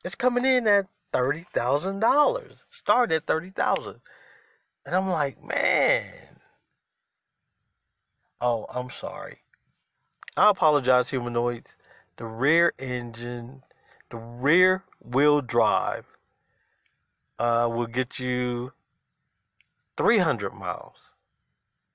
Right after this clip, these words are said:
The dual engine, which is gonna be a lot more, will get you to five hundred. But either way, man, I can live with that.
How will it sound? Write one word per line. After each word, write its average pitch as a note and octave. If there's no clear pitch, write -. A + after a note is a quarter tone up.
The B2
dual E3+
engine, A2
which A2
is A2
gonna A2+
be G#2
a G2+
lot G2+
more, F#3
will D#3
get C3+
you C3
to B2
five G#2+
hundred. G2
But G#3
either B2+
way, G#2
man, A#2+
I D#3
can G2+
live G2
with F#2+
that. F3